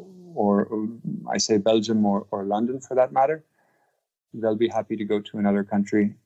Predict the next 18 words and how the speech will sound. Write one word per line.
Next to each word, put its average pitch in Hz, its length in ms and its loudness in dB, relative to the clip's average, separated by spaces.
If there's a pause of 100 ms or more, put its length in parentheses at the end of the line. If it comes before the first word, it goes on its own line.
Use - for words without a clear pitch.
and 104 180 2
do 107 160 4
the 101 120 0
same 113 180 -2
thing 110 220 -12
again. 110 240 -8 (1160)
And 113 140 4
so 117 300 4
really 147 260 4
what 123 180 0
we 117 140 2
try 117 240 2
to 110 80 -2
do 120 320 4
is 104 300 -2 (580)
get 131 160 4
a 139 60 6
plan 120 640 2